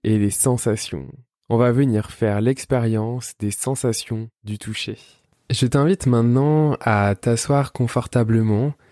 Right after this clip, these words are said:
Ça peut être sur une chaise, les pieds au sol, ou tout simplement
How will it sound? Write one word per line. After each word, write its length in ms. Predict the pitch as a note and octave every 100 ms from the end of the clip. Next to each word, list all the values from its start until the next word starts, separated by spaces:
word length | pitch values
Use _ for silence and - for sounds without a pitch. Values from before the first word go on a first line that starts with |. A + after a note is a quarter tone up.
| _ _ _ _
Ça 200 | - A2+
peut 180 | A2 G#2+
être 460 | A2+ B2 - - -
sur 320 | - - A2+
une 120 | A2
chaise, 680 | G#2 - G#2 G2+ C3+ B2 G#2 G#2+ _ _ _ _ _ _ _ _ -
les 120 | G2+
pieds 280 | - A2 G#2+
au 100 | G#2
sol, 500 | - G2+ A2+ C3 B2 - _ _ _ _ _ _ _ _ _ -
ou 260 | B2 A#2+
tout 140 | A#2+ B2+
simplement 760 | C#3 B2+ B2 A#2 A2+ A#2+ C3